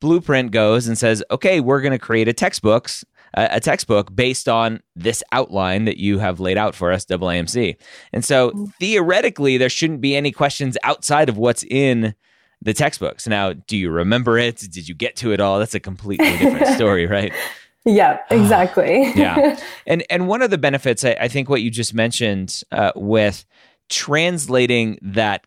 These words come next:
Speaker 1: content, what you study, whether in your courses or in the individual, uh, M cat, uh, prep books, and translating that to the M cat, that's potentially one of the benefits of the live online course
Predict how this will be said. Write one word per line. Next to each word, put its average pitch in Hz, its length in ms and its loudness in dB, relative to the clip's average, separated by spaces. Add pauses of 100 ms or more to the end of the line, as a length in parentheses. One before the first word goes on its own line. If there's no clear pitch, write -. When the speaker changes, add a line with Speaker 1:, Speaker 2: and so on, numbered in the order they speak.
Speaker 1:
content, 117 720 -2
what 107 180 0
you 87 100 -10
study, 107 640 0
whether 98 300 2
in 92 100 -2
your 85 100 -4
courses 110 800 0
or 95 260 0
in 92 460 -4
the 90 200 -4
individual, 90 720 0 (480)
uh, 73 300 -2 (180)
M 117 160 0
cat, 107 360 -4 (520)
uh, 90 220 -2
prep - 460 -2
books, 95 600 -2 (300)
and 135 100 -2
translating 156 720 0
that 120 160 2
to - 80 -12
the 117 120 0
M 147 120 0
cat, 117 220 -2
that's 113 140 -6
potentially 156 460 -2
one 120 160 0
of 110 60 0
the 104 60 0
benefits 104 500 -2
of 95 340 0
the 104 120 0
live 101 240 0
online 107 380 0
course 95 480 0